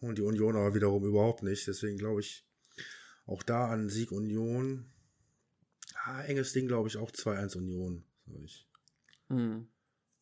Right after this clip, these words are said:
Speaker 2: War ich auch eher, aber ich hab gedacht, glaub, eins eins.
Speaker 1: Ja.
Speaker 2: Aber Union muss auch irgendwann mal federn lassen. Irgendwann werden die mal
Speaker 1: Ja,
Speaker 2: federn lassen.
Speaker 1: wer weiß.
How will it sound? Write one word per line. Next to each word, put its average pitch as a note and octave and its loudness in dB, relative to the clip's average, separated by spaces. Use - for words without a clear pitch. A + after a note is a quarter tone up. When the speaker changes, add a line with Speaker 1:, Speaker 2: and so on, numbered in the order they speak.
Speaker 2:
War A#2+ 4
ich B2+ 2
auch C3+ 2
eher, C3 2
aber B2+ 2
ich A#2+ -6
hab B2+ -6
gedacht, B2 -4
glaub, - -14
eins A#2 -8
eins. A#2+ -8
Speaker 1:
Ja. D3 6
Speaker 2:
Aber B2 4
Union D3+ 6
muss E3 2
auch C#3 2
irgendwann C3+ 2
mal B2 4
federn C#3 8
lassen. A2 0
Irgendwann C3+ 0
werden B2 4
die A#2+ 0
mal A2+ -2
Speaker 1:
Ja, E3 8
Speaker 2:
federn - 4
lassen. - -14
Speaker 1:
wer A#2 2
weiß. C3+ 6